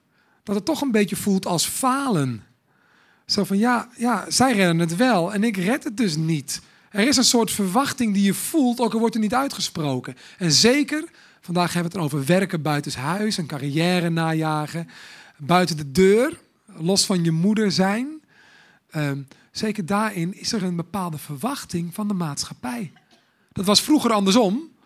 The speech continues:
denk ik. Hè? Ik zie sommige dames die wel een dagje ouder zijn dan ik ben. Ehm, dat was vroeger andersom. Als je dan ging werken buiten de deur, dan was het, "Zou nog niet werken? Oh, de kinderen, oh, oh, oh." Hè, dan was het misschien,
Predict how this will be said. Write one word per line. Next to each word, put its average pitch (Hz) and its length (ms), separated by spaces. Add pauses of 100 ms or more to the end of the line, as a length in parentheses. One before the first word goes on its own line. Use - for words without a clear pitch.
(480)
denk 160 300
ik. 226 120
Hè? 214 160
Ik 294 120
zie 208 140
sommige 196 500
dames 196 300
die 190 100
wel 190 200
een 180 140
dagje 185 280
ouder 202 200
zijn 175 180
dan 156 140
ik 202 140
ben. 247 300 (680)
Ehm, 175 360 (300)
dat - 100
was 220 120
vroeger 247 240
andersom. 214 360
Als 190 100
je 185 60
dan 190 100
ging 180 140
werken 214 300
buiten 175 240
de 156 60
deur, 190 180
dan 170 100
was 147 100
het, 135 140
"Zou 208 200
nog 202 100
niet 160 140
werken? 110 360
Oh, 202 340
de 160 120
kinderen, 220 400
oh, 220 180
oh, 185 160
oh." 233 120 (380)
Hè, 226 180
dan 269 100
was 202 100
het 214 80
misschien, 208 500